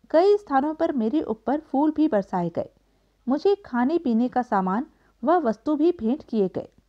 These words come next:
शाम तक मैंने आधा शहर देख डाला। अपनी योजना अभी मस्तिष्क में ही थी, इसलिए मैं अपने जहन में रूपरेखा तैयार करता जा रहा था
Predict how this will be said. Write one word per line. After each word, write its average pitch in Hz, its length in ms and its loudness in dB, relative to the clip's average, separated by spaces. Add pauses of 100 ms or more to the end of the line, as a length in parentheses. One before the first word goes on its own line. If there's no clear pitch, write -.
(440)
शाम 339 380 -2
तक 349 260 0
मैंने 240 260 0
आधा 208 360 -4
शहर 254 380 -4
देख 196 240 0
डाला। - 220 -2 (520)
अपनी 349 340 -2
योजना 269 380 2
अभी 269 320 -2
मस्तिष्क 311 560 -4
में 214 80 0
ही 208 140 -2
थी, - 240 -10 (480)
इसलिए 370 360 0
मैं 269 200 0
अपने - 320 -4
जहन 254 380 -2
में 226 160 -2 (400)
रूपरेखा 311 600 2
तैयार 220 460 0
करता 202 280 -2
जा 180 180 -2
रहा 196 220 -4
था - 220 -6